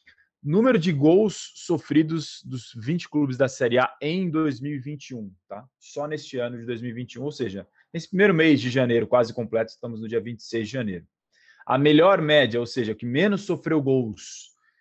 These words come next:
da Série A dos clubes é o Atlético Paranaense, sofreu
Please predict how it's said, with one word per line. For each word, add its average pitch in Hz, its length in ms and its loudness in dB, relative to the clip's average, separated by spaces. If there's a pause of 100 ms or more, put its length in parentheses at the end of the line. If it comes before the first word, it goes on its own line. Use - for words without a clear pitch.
(220)
da 113 160 0
Série 139 360 2
A 107 260 0 (160)
dos 123 180 -16
clubes 143 380 -8
é 139 60 2
o 135 40 4
Atlético 156 440 0
Paranaense, 143 400 0
sofreu 120 340 -12